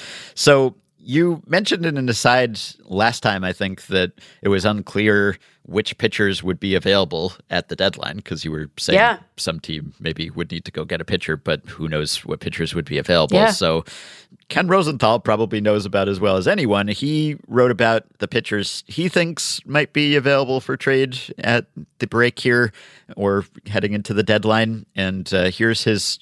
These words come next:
Speaker 1: partial list. So he, he, you know, he said he doesn't think Shohei Ohtani will be traded for all the reasons we talked about last time.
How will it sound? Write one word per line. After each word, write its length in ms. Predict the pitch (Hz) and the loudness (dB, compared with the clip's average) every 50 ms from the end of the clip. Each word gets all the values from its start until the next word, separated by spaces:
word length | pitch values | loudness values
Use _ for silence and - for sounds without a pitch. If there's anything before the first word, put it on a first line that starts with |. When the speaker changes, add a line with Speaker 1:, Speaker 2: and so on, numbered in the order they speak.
| _ - | _ -4
Speaker 1:
partial 480 | - - 107 101 - - 98 87 87 | 0 2 2 2 2 0 0 0 0
list. 380 | 90 104 92 82 82 - - - | 0 2 2 2 0 -4 -6 -4
So 160 | - 90 85 | -2 -2 -2
he, 220 | 82 90 87 85 - - - - - _ | -2 -4 -6 -8 -10 -12 -20 -20 -18 _
he, 180 | - - 123 - _ | -6 -4 -4 -4 _
you 100 | - - | -4 -2
know, 120 | 85 78 76 | -2 -2 -2
he 140 | - 90 82 | -4 -6 -4
said 200 | - 95 78 73 | 0 0 0 0
he 120 | 76 73 - - - | -2 -8 -10 -10 -8
doesn't 320 | - 71 - - - - - | -8 -8 -8 -8 -12 -8 -8
think 220 | - - - - - - | -8 -8 -10 -16 -16 -10
Shohei 340 | - - - - - - - | -8 -6 -6 -6 -6 -8 -8
Ohtani 340 | 50 - 170 190 196 185 160 | -2 2 2 4 4 4 4
will 120 | 156 143 | 2 2
be 100 | 143 139 | 0 0
traded 380 | - - 131 123 117 117 104 - | 0 0 0 2 2 0 -2 0
for 100 | 113 107 | 2 2
all 80 | 107 | 2
the 100 | 107 104 | 2 0
reasons 300 | 104 104 - 107 98 87 | -2 -4 -4 -4 -6 -6
we 80 | 98 98 | -4 -2
talked 220 | - 98 95 - | 0 0 0 2
about 200 | - 98 95 90 | 2 0 0 2
last 200 | 90 92 87 - | 2 0 0 0
time. 260 | - 95 92 92 92 | 0 0 0 0 -2